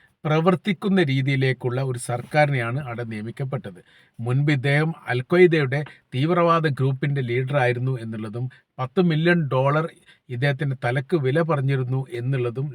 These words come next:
ലോകത്തിന് അറിയാവുന്നതാണ്. പക്ഷേ അവസ്ഥ സ്ഥിതികൾക്കൊക്കെ മാറ്റം വന്നതോടുകൂടി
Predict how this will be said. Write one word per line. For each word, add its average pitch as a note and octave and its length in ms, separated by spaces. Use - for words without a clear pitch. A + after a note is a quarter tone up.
ലോകത്തിന് B2 480
അറിയാവുന്നതാണ്. A#2 640
പക്ഷേ D#3 340
അവസ്ഥ F3+ 400
സ്ഥിതികൾക്കൊക്കെ D3 760
മാറ്റം C3 340
വന്നതോടുകൂടി A#2+ 680